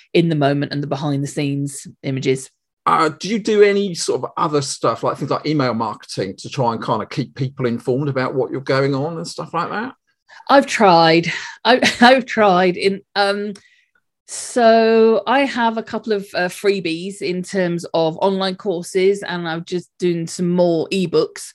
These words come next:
Speaker 1: Um, yeah, ju-, just short kind of, you know, twelve ways to dot, dot, dot type
Speaker 2: Yeah.
Speaker 1: of stuff.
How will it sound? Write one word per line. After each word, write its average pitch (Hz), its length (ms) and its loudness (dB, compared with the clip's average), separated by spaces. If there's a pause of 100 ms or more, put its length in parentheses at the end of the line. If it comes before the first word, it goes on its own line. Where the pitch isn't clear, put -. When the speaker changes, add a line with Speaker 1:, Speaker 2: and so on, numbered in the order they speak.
(340)
Speaker 1:
Um, 156 260 2
yeah, 170 120 6
ju-, 175 180 -2
just - 240 -4
short 151 400 2
kind 147 320 -2
of, 143 100 -2
you 147 100 -2
know, 139 120 0
twelve 147 420 0
ways 139 400 -4
to 139 260 -2
dot, 139 240 -6
dot, - 220 -8
dot 127 220 -2 (180)
type - 140 -6
Speaker 2:
Yeah. - 80 -6
Speaker 1:
of 160 80 -10
stuff. 151 280 -2